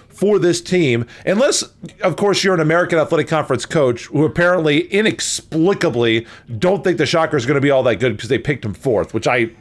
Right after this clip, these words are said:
I cannot understand how that happened. Uh, your thoughts on what the Shockers achieved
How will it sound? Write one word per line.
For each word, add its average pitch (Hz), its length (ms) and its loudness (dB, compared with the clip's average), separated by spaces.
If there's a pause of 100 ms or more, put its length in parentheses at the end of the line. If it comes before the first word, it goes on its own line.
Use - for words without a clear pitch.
I 127 180 0
cannot 131 580 -2
understand 117 640 -4 (240)
how 101 100 0
that 151 220 2
happened. 110 440 0 (240)
Uh, 120 60 2
your 156 320 0
thoughts 208 420 0
on 156 160 0 (180)
what 220 220 0
the 208 100 0
Shockers 196 440 0
achieved 160 460 0